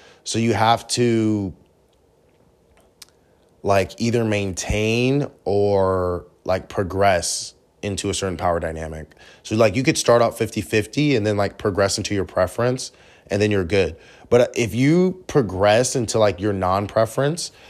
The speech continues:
like, both of yours non-preference, then you're probably going to, um, like, eventually break up.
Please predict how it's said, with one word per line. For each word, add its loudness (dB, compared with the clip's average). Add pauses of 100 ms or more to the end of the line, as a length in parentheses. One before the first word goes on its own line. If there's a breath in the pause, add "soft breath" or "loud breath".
(120)
like, 2
both 4
of 0
yours 4
non-preference, 0 (680 loud breath)
then 2 (340)
you're 0
probably 2
going -2
to, -6 (1300)
um, -2
like, -6 (140)
eventually -6
break -8
up. -6